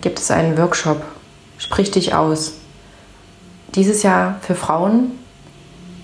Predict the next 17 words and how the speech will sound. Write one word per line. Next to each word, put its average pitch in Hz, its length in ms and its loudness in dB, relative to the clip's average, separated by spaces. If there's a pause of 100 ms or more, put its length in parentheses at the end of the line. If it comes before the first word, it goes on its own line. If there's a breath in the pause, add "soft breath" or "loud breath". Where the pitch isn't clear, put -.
(640)
Ich 175 160 0
möchte 190 240 4
es 190 80 -2
jedoch 175 400 0
gerne 180 240 2
nächstes 180 380 2
Jahr 175 120 2
für 170 420 2 (440)
uns 160 160 0
alle 147 260 2
anbieten, 151 540 0
weil 151 360 0 (1600)
Beziehungen 170 760 2 (1040)
findet - 560 -2
zwischen 156 300 2
Menschen 151 320 2
statt, 143 320 0